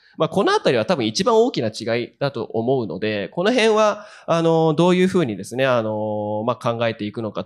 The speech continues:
向き合っていくのかっていうところで、まあ、各々の工夫が出てくるところかなと思います。まあ、あの、今ここで、あの、前で登壇している、あの、まあ、五人含めなんですけど、あの、割とそのあたりは日々、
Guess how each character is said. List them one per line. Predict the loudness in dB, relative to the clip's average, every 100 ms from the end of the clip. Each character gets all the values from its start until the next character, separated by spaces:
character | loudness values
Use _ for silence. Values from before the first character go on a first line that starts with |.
| -10
向 | -12
き | -2
合 | -2
っ |
て | -2
い | -6
く | -4
の | -4
か | -6
っ |
て | -12 -10
い | -8
う | -6
と | -4
こ | -2
ろ | 0
で、 | 2 2 0 -2
ま | 2
あ、 |
各 | 2 4
々 | 2 2 0
の | -2
工 | -2
夫 | 0
が | 0
出 | 0
て | -2
く | -4
る | -6
と | -4
こ | -2
ろ | -2
か | -4
な | -8
と | -10 -20 _ -12
思 | -2 -2
い |
ま | -2 -4
す。 | -2
ま | 0
あ、 | 2
あ |
の、 | 4 2 2 -2 -20 -6
今 | -2 0
こ | 0
こ | 0
で、 | 2 0 -4 _ _
あ | -2 -2
の、 | 0
前 | 0 -2
で | -2
登 | -2 0
壇 | 0 -2
し | -4
て | -4
い |
る、 | -2 -4 -8 _
あ | -8
の、 | -4 -4 -4 -4 -6 -6 -6 -8 _ _ _ _ _ _ _ _ _
ま | -6
あ、 | -2
五 | 0
人 | 0 -2 -6 _ _
含 | _ -6
め | -4
な | -6
ん |
で | -10
す | -12
け | -2
ど、 | 2 2 0
あ | -2
の、 | 0
割 | 0 -2
と | -2
そ | 0
の | 2
あ | 2
た | 0
り |
は | 2 -2 -2
日 | -4 -4
々、 | -6 -10